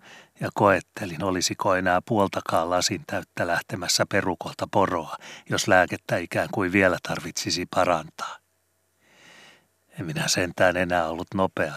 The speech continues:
ja hätiköinyt turhia. Kun flakun kärjet kerta ovat kääntyneet ilman mukaan, niin kyllä myötäisen vetoseileihinkin kerkiää, ajattelin ja säästin laimiskaa.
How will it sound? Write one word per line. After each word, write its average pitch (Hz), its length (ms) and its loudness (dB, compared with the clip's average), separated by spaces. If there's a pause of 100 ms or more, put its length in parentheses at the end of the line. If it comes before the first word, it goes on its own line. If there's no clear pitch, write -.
ja 87 120 -2
hätiköinyt 85 720 -2
turhia. 90 500 -2 (760)
Kun - 140 -8
flakun 101 480 2
kärjet 90 480 0
kerta 95 420 0
ovat 78 200 -8 (100)
kääntyneet 90 600 0
ilman 95 340 0
mukaan, - 460 -8 (440)
niin 98 160 -4
kyllä 98 240 4
myötäisen 95 640 0
vetoseileihinkin 90 1080 -2
kerkiää, - 640 -6 (240)
ajattelin 82 680 -6 (380)
ja 110 80 -4
säästin 82 540 -2
laimiskaa. 80 760 -4